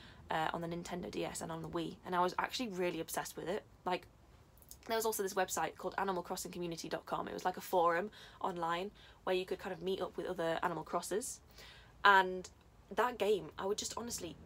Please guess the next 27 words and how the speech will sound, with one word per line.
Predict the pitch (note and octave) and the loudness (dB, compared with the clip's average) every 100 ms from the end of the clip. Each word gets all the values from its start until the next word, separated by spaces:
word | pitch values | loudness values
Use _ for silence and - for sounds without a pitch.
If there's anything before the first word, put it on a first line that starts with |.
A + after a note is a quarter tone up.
| - - - - | -18 -18 -18 -6
be | B3 | -2
at | A#3+ | 0
school, | - A#3 G3+ | 0 2 2
I'd | E3+ | 0
be | |
thinking | - A#3 B3+ G#3+ | -4 -4 -2 -2
about | E3+ D#3+ | -4 -4
playing | - F#3+ F3+ | -2 0 0
the | |
game, | E3 F3 E3 - - - - - | -2 -2 -2 -6 -16 -20 -20 -8
and | G3+ | -2
then | G3 F#3+ | 0 2
when | F#3 | 2
I | |
get | F#3 | 0
home | - G3+ | 0 0
from | G#3 F#3 | 0 -6
school, | - G3+ - | 2 2 2
I | |
just | - - - - - - - | -4 -8 -12 -20 -20 -20 -4
get | - - | -2 0
straight | - A3 | 0 0
on | - | -2
the | E3 | -4
game. | F3+ E3+ - | 0 0 -2
I | G3 | -2
was, | F#3+ - G#3+ | -2 -2 -6